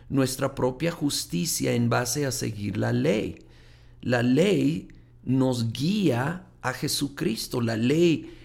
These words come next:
es para los que están en pecado, para abrir los ojos a la condición pecaminosa,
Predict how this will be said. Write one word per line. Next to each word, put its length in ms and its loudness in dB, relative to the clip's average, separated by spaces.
es 240 0
para 240 -2
los 200 -2
que 80 -12
están 320 -2
en 100 0
pecado, 580 -2
para 260 2
abrir 520 2
los 320 0
ojos 880 -2
a 160 -2
la 200 -2
condición 760 2
pecaminosa, 1080 0